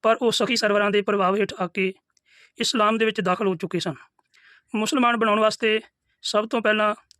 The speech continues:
ਸਖੀ ਸਰਵਰ ਦਾ ਚੇਲਾ ਬਣਾਇਆ ਜਾਂਦਾ ਸੀ ਤੇ ਫਿਰ ਉਸ ਨੂੰ ਮੁਸਲਮਾਨ ਬਣਾਇਆ ਜਾਂਦਾ ਸੀ। ਸਰਵਰੀਆਂ ਨੂੰ ਸੁਲਤਾਨੀਆ ਵੀ ਕਿਹਾ ਜਾਂਦਾ ਹੈ, ਕਿਉਂਕਿ ਇਸ ਮਤ ਨੂੰ ਚਲਾਉਣ ਵਾਲਾ ਸੁਲਤਾਨੀਆ, ਜਿਸ ਦਾ ਨਾਮ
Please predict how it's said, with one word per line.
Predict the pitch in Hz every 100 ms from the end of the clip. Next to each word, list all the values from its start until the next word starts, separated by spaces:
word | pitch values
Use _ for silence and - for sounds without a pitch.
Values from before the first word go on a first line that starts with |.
| _ -
ਸਖੀ | - 202 247
ਸਰਵਰ | 226 208
ਦਾ | 202
ਚੇਲਾ | 196 190 208
ਬਣਾਇਆ | 208 196
ਜਾਂਦਾ | 202 202
ਸੀ | 196 202 196 _ _ _ _ _
ਤੇ | - 202
ਫਿਰ | 240
ਉਸ | 254 208
ਨੂੰ | 208
ਮੁਸਲਮਾਨ | 196 185 190 185
ਬਣਾਇਆ | 185 175
ਜਾਂਦਾ | 165 156
ਸੀ। | 143 - _ _ _ _ _ _ _ _ -
ਸਰਵਰੀਆਂ | - 233 247 233
ਨੂੰ | 226
ਸੁਲਤਾਨੀਆ | 233 208 196 202 214
ਵੀ | 220
ਕਿਹਾ | 214
ਜਾਂਦਾ | 208 208
ਹੈ, | 214 214 - _ _ _ _ _
ਕਿਉਂਕਿ | 233 240 247 226 226 -
ਇਸ | 247 240
ਮਤ | 214 208
ਨੂੰ | 214
ਚਲਾਉਣ | 202 196 196
ਵਾਲਾ | 196 196 185 - _ _ _
ਸੁਲਤਾਨੀਆ, | - - 208 196 202 208 202 - _ _ _ 208
ਜਿਸ | 220
ਦਾ | 220 220
ਨਾਮ | 196